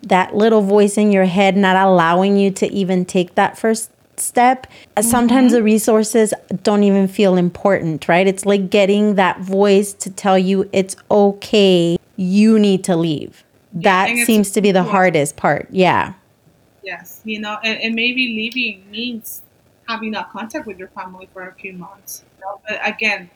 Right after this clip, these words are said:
Speaker 2: when you go to a shelter, you have those treatment teams that are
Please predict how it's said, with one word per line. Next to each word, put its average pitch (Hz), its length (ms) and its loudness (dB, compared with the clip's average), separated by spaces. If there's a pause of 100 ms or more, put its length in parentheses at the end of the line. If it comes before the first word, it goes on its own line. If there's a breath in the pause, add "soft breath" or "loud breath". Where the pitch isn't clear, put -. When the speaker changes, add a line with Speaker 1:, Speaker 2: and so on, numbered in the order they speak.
(500 soft breath)
Speaker 2:
when 220 120 -6
you 220 100 -4
go 226 160 -8
to 254 140 -12
a 202 160 -8
shelter, 240 540 -6 (100)
you 214 160 -12
have 220 460 -8
those 214 500 -14 (1000)
treatment 285 520 -8
teams 202 380 -12
that 214 160 -4
are 214 180 -6